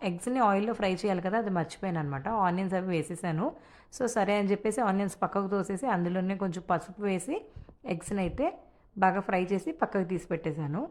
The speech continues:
So, నెక్స్ట్ ప్రాసెస్ అంతా నార్మల్ ఎప్పుడు కర్రీ చేసేలాగే అనమాట. ఆనియన్స్ ఫ్రై అయిన తర్వాత అందులో కొంచెం పసుపు, ఉప్పు, కారం వేసుకొని బాగా కలుపుకొని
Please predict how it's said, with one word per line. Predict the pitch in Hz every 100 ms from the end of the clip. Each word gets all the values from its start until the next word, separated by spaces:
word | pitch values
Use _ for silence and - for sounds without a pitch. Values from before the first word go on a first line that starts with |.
| - - -
So, | - 339
నెక్స్ట్ | 302 247 - 294
ప్రాసెస్ | 262 220 247 240
అంతా | 214 247
నార్మల్ | 233 196 196 202
ఎప్పుడు | 175 190 196
కర్రీ | 185 175
చేసేలాగే | 180 170 175 160 151 156
అనమాట. | 139 139 139 233 320 - - - -
ఆనియన్స్ | 190 185 196 190
ఫ్రై | 196 185 180
అయిన | 180 180
తర్వాత | 180 214 262
అందులో | 190 190
కొంచెం | 190 180 180
పసుపు, | 185 170 - - 320 - - - -
ఉప్పు, | 202 - 226 330 403
కారం | - 175 175 190
వేసుకొని | 175 170 - 190 392 - - _
బాగా | 185 175 170
కలుపుకొని | 180 180 160 - 190 240